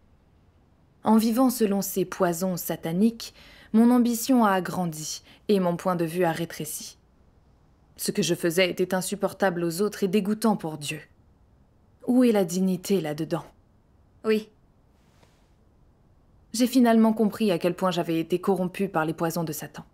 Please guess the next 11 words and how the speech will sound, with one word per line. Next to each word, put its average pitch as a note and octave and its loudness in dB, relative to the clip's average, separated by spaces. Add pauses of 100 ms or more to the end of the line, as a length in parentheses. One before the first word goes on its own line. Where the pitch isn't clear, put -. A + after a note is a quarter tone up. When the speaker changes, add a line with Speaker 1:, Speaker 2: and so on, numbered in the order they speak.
(680)
Speaker 1:
Je F3+ 2
ne F#3+ 4
pouvais F#3 2
plus G3+ 0
discerner F#3+ 0
les F#3+ 2
choses G3+ -2
positives A3 -2
des F#3 2
choses F3+ -2
négatives. E3 -4